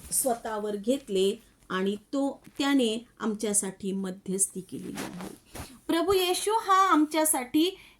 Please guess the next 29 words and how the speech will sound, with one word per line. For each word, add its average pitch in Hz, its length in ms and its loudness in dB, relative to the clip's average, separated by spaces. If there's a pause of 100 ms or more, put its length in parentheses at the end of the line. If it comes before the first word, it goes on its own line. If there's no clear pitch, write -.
एकमेव 381 640 4 (160)
मध्यस्थ 320 540 2
आहे 220 440 0
की - 400 -8
ज्याने 294 360 2
आमचं 302 400 4
पाप 302 500 2
त्या 440 120 0
वधस्तंभावर 226 880 0
घेऊन 285 420 0 (320)
त्याने 247 400 0 (200)
अतिशय 339 540 2
क्लेशदायक 285 920 0
असं 214 260 -4
मरण, 269 420 0
यातना 220 640 -2 (400)
आणि 220 200 0
मरण 262 400 2
त्या 196 200 -2
वधस्तंभावर 196 840 -4
सायलेले 180 540 -8
आहे 170 320 -14 (420)
आणि 214 220 -2
म्हणून 320 340 2 (100)
तो 403 60 4
आमच्यासाठी 330 680 2
त्याने 254 260 0
मध्यस्थी 277 640 2
केली 247 520 0